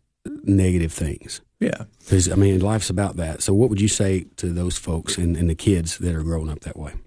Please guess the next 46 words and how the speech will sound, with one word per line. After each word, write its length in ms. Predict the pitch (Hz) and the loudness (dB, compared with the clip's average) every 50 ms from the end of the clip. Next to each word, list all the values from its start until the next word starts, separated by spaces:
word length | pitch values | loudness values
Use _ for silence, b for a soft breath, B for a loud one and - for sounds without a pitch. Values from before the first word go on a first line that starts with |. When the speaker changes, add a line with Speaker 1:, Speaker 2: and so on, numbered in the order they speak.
| - - _ _ _ _ _ | -18 -20 _ _ _ _ _
Speaker 2:
Well, 380 | 160 139 143 143 139 131 127 - - - - | 0 4 6 6 6 6 4 0 -6 -8 -6
Sam, 360 | - - 123 123 120 117 113 | 0 4 6 6 6 6 6
uh, 180 | 107 101 101 95 92 - 110 | 6 6 4 4 2 -2 -2
you 280 | 110 107 104 104 110 101 | -2 0 2 2 4 4
know, 120 | 98 98 | 4 4
I, 80 | 98 98 | 4 2
th-, 160 | - - - | 2 0 0
I 20 | |
think 180 | 104 - 98 90 | 2 2 2 2
that's 200 | 90 87 - - | 0 -2 -2 -2
a 20 | |
great 260 | 87 98 95 90 - | 2 2 2 2 2
question. 520 | - - 95 90 90 - - 90 90 90 85 - - | 2 2 2 2 0 -2 0 0 0 0 0 -4 -4
Um, 420 | - 98 92 90 92 92 90 95 | -2 0 0 2 2 2 2 2
and 320 | 92 101 98 95 95 - - - _ _ _ _ | 2 4 2 2 2 0 -2 -10 _ _ _ _
honestly, 560 | - 101 101 104 101 101 - 98 98 98 95 | 0 2 4 4 4 4 2 4 4 4 4
it, 480 | 95 92 - - - - 110 104 110 110 | 4 2 0 -2 -6 -8 -6 -6 -4 0
this 220 | 107 104 101 - | 2 2 2 2
is 140 | 98 90 92 - | 0 0 -2 -2
just 260 | - 95 90 - - | -2 -2 -2 0 -2
a 120 | 95 92 87 - _ _ | -2 -2 -4 -8 _ _
broad 480 | - 101 98 92 90 90 - - 82 - _ _ _ | 2 2 4 4 4 2 0 -2 -6 -10 _ _ _
point 240 | - - 95 90 | 0 2 2 2
of 60 | 90 90 | 2 0
view 280 | 98 101 98 98 95 90 | 2 4 4 4 4 2
here, 320 | 85 95 95 92 92 95 | 2 0 2 2 2 0
but 260 | 90 92 95 92 90 - - _ _ - | 0 2 2 0 0 0 -6 _ _ -2
the 80 | 101 | 0
world 420 | 98 95 104 107 110 113 117 110 104 | 2 4 4 4 6 6 4 4 2
is, 260 | 101 98 - - - - | 0 0 -2 -4 -6 -6
is 200 | - 98 98 95 | -6 -4 -2 -2
a 40 | 98 | -2
very 480 | 92 95 92 95 95 95 95 95 92 - _ _ _ _ _ _ _ _ _ | -2 0 0 0 2 2 0 0 -2 -6 _ _ _ _ _ _ _ _ _
nasty 420 | 104 101 95 95 98 - - 98 | -2 -2 0 0 -2 -2 -2 -2
place. 400 | 98 - - - 104 104 - - - | -2 -2 -2 -2 -4 -6 -10 -8 -6
Um, 480 | 101 98 92 92 95 92 92 95 98 92 | -4 -4 -2 -2 -2 -2 0 -2 -2 0
there's 200 | 95 95 92 95 | 0 -2 0 -2
a 40 | 95 | -2
lot 360 | 95 92 92 92 92 95 92 | -2 0 0 0 0 0 0
of 100 | 90 98 | 0 0
negative 340 | 90 92 90 92 92 90 92 | 0 0 0 -2 -2 0 2
energy 460 | 95 98 98 98 92 98 98 98 98 | 2 4 4 2 2 2 2 2 2
that 360 | 98 98 92 90 - - - | 2 0 -2 -2 -2 -6 -10
comes 240 | - - 95 95 92 | -4 -2 -2 -2 0
out 180 | 92 98 95 - | -2 -4 -4 -4
from, 340 | - 92 95 95 95 92 | -4 -2 0 0 -2 -2